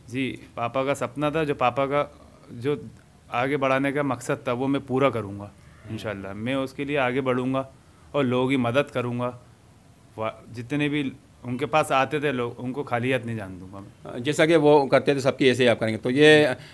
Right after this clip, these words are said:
Speaker 2: बहुत बहुत, अ, हमारी तरफ से भी आपको बधाई है। लाइफ ऑफ चैनल आपके साथ खड़ा है इस गम में आज भी। और जैसा कि राजनीतिक सफ़र आप शुरू करेंगे, उसमें भी हम आपके साथ हैं और हम दुआ करते हैं ऊपर से कि आप उसमें कामयाब हों, सक्सेस हों। और उनके बारे में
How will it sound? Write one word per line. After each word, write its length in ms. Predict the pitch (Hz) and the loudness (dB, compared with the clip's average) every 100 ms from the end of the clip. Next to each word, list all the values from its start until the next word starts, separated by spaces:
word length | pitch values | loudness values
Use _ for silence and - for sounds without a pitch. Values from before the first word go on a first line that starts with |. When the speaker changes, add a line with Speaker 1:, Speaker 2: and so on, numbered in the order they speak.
| - | -4
Speaker 2:
बहुत 460 | 120 120 107 127 131 | 2 2 4 4 4
बहुत, 200 | 139 135 | 2 0
अ, 460 | 127 120 113 107 104 | 0 0 0 -2 -2
हमारी 240 | 113 123 | 2 2
तरफ 200 | 127 131 | 2 -2
से 100 | 139 | 0
भी 60 | 127 | 0
आपको 240 | 120 - | 0 0
बधाई 300 | 110 110 123 | 0 2 2
है। 120 | 139 | 2
लाइफ 280 | 127 107 120 | 2 0 2
ऑफ 120 | 131 | 0
चैनल 280 | 127 117 127 | 0 0 0
आपके 200 | 117 120 | 0 -2
साथ 140 | 117 120 | -2 -2
खड़ा 220 | 120 120 | 2 2
है 80 | 143 | 2
इस 200 | 120 113 | 0 2
गम 120 | 123 | 4
में 120 | 131 | 4
आज 180 | 117 127 | 4 4
भी। 260 | 127 185 - - - - | 4 2 -2 -16 -12 0
और 200 | 123 131 | 2 4
जैसा 260 | 120 123 | 2 2
कि 100 | 147 | 4
राजनीतिक 400 | 120 120 135 156 | 6 6 6 2
सफ़र 240 | 160 143 147 | 2 2 4
आप 80 | 131 | 2
शुरू 200 | 139 139 | 2 6
करेंगे, 260 | 139 139 | 6 6
उसमें 220 | 123 139 | 4 2
भी 60 | 135 | 2
हम 140 | 123 | 2
आपके 220 | 120 120 123 | 0 0 2
साथ 200 | 120 113 | 2 4
हैं 440 | 143 208 - - - | 4 2 -2 -14 0
और 140 | 117 123 | 4 6
हम 280 | 131 131 123 | 4 2 0
दुआ 180 | 110 135 | 6 6
करते 220 | 139 139 | 6 4
हैं 80 | 143 | 4
ऊपर 160 | 143 | 4
से 120 | 151 143 | 4 2
कि 60 | |
आप 120 | 127 | 2
उसमें 200 | 110 117 | 2 -2
कामयाब 340 | - 110 123 123 | 2 4 6 4
हों, 140 | 160 | 0
सक्सेस 440 | 151 - - 131 107 | -2 -4 4 4 4
हों। 160 | 87 78 - - - - - | 0 -4 -16 -20 -20 -16 4
और 160 | 135 165 | 8 8
उनके 240 | 151 165 | 8 6
बारे 220 | 151 143 | 6 6
में 280 | 156 156 135 | 2 -2 -8